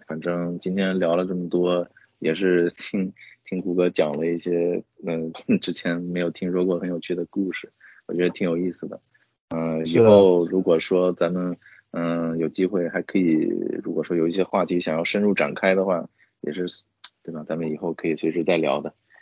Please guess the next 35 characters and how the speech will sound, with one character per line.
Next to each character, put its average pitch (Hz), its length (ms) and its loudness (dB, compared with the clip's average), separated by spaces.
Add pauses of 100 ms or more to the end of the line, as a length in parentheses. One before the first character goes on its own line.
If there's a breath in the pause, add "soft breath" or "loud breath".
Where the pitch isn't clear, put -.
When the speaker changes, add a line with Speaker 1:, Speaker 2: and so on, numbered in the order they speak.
(880)
Speaker 2:
没 131 180 10
问 165 180 10
题， 107 280 0
没 107 160 4
问 110 180 4
题， 104 180 2
特 - 120 8
别 117 120 12
特 117 60 8
别 107 120 12
好。 101 160 6
我 101 140 6
觉 120 120 8
得 139 180 12
我 120 100 12
们 120 280 6
结 117 160 8
束 147 140 10
在 131 160 12
一 120 80 12
个 120 160 12
非 165 220 8
常 127 420 10
这 131 220 12
个 113 260 12
升 202 260 10
华 101 220 4
了 104 100 6
的 101 120 2
一 95 160 -2
个 104 420 4 (320)
话 120 240 8
题 98 180 -2
上 92 200 2
啊， 90 220 -4